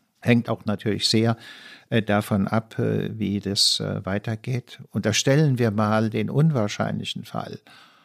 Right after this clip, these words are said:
Putin würde abgesetzt, würde in Den Haag vor den Internationalen Strafgerichtshof gestellt, wegen Führung eines Angriffskriegs verurteilt und müsste also dann in Kettengräber für die Gefallenen in der Ukraine ausheben.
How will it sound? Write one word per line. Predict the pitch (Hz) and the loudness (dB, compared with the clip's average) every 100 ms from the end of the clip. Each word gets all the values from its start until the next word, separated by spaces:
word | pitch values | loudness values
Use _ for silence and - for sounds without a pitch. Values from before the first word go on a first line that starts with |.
| _ _ - | _ _ -2
Putin | 135 143 127 | 0 2 2
würde | 113 104 - | 2 0 0
abgesetzt, | - - 147 165 - - - - - _ _ _ _ - | -2 -2 -2 -2 -2 -4 -4 -16 -20 _ _ _ _ 0
würde | 123 117 | 2 4
in | - 110 107 | 2 2 2
Den | 107 101 120 | 2 2 2
Haag | 135 139 | 0 -2
vor | - 117 | 0 0
den | 110 107 | 2 2
Internationalen | 117 113 113 107 - 110 107 | 0 0 0 0 0 0 0
Strafgerichtshof | - 107 98 - 135 - - 147 - - _ - | -2 -2 -4 -2 -4 -2 -2 -2 -4 -14 _ -6
gestellt, | - 135 143 139 - | 0 2 2 0 -2
wegen | 117 113 110 | 0 0 -2
Führung | - 127 117 117 | -2 0 2 0
eines | 104 98 | 0 0
Angriffskriegs | 123 120 120 113 - 117 113 - - - - - | 0 0 0 -2 -2 -4 -4 -8 -10 -20 -20 -12
verurteilt | - 117 131 - 139 127 127 | -2 2 2 2 2 2 0
und | - - | -6 -4
müsste | 117 - - - | -2 -2 -2 0
also | 107 110 | 0 0
dann | 107 113 107 | 2 2 2
in | 104 82 | 0 -2
Kettengräber | 120 - 117 110 110 107 104 107 | -4 -2 -2 -2 2 2 4 0
für | - 107 | 0 -2
die | 101 | -2
Gefallenen | - 113 113 110 104 104 | -2 2 4 4 2 2
in | 104 | 0
der | 98 | 0
Ukraine | - - 101 98 92 | -2 -4 -2 0 0
ausheben. | 95 104 - 107 - | -2 -4 -4 -6 -8